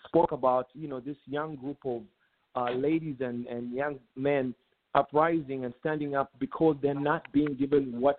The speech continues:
they deserve. They're not being paid attention to. They're not being given opportunities. They're not being represented in parliament.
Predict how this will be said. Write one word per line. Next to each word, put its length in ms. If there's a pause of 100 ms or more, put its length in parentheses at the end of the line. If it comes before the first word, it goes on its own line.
they 100
deserve. 520 (320)
They're 100
not 200
being 180
paid 260
attention 540
to. 80
They're 100
not 240
being 180
given 220
opportunities. 680 (440)
They're 140
not 220
being 180
represented 540
in 200
parliament. 520